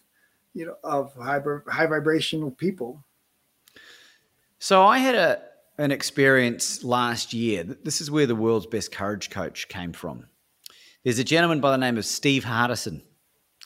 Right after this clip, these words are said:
Speaker 2: For those who've never heard of Steve Hardison, he's a bit of an enigma. He's just had a book written about him from his wife, Amy Hardison, called The Ultimate Coach.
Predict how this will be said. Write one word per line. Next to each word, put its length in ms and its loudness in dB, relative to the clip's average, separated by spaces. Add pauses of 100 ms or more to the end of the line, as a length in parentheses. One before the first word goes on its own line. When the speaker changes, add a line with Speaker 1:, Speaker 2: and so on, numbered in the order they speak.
Speaker 2:
For 100 0
those 240 6
who've 160 -2
never 200 4
heard 180 6
of 60 -2
Steve 220 0
Hardison, 420 2
he's 120 -2
a 40 -6
bit 160 2
of 100 6
an 100 2
enigma. 520 0 (540)
He's 180 -4
just 220 0
had 100 2
a 60 2
book 320 0 (180)
written 280 2
about 400 0
him 240 -2
from 220 -8
his 160 -6
wife, 400 -2
Amy 240 0
Hardison, 500 -2
called 220 -6
The 80 -4
Ultimate 420 -6
Coach. 380 -2